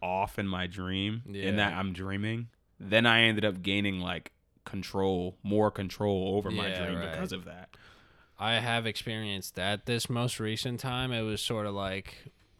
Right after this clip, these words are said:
Speaker 2: I think someone just in my dream was just like, "Oh, no, we're not wearing masks 'cause, like, coronavirus is a blah, blah, blah, blah,"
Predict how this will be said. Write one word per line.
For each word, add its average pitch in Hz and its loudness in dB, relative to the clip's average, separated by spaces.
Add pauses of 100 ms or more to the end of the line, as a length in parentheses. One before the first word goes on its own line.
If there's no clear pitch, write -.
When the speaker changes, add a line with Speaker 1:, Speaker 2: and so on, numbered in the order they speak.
Speaker 2:
I 98 -4
think 107 -4
someone 104 -4
just 101 -4
in 101 -4
my 95 -4
dream 95 -6
was 101 -4
just 107 -6
like, 123 -6
"Oh, 160 4
no, 151 2
we're 139 2
not 139 0
wearing 131 0
masks 123 -4
'cause, 110 -6
like, 107 -4
coronavirus 104 -2
is 98 -8
a 101 -6
blah, 98 -4
blah, 95 -4
blah, 95 -4
blah," 90 -4